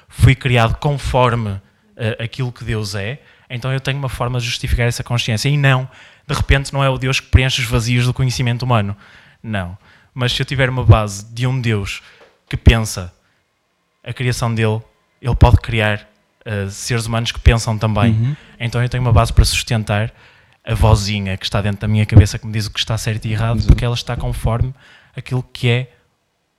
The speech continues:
Speaker 1: Deus, em primeiro lugar.
Speaker 2: Nós, é, nós não deixamos de comparar as nossas ações com as ações de alguém, mas apoiamos as nossas ações em alguém que nos amou e alguém em quem temos boas razões para confiar que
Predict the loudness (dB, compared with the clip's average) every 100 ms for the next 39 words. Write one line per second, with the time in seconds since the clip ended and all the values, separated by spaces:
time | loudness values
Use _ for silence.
0 | _ _ _ -4 2 2 2 -2 -12 _
1 | _ -8 -4 -2 0 2 2 2 -2 -10
2 | -10 -4 -2 0 0 2 4 4 2 0
3 | 0 -2 0 2 2 2 0 -4 -8 -6
4 | -4 -4 -2 -2 0 0 0 -2 -4 -2
5 | -2 0 0 0 -2 -6 -20 -20 -20 _
6 | _ -4 0 2 2 2 4 4 0 0
7 | -2 0 -2 -2 0 -2 -2 -4 -2 0
8 | 0 -2 -2 -2 0 0 0 -2 -10 _
9 | _ _ _ _ _ _ _ 0 2 4
10 | 4 4 4 2 0 0 -2 -2 -2 -2
11 | -2 -2 -2 -4 -4 -2 -2 -2 -6 -8
12 | -6 -4 -6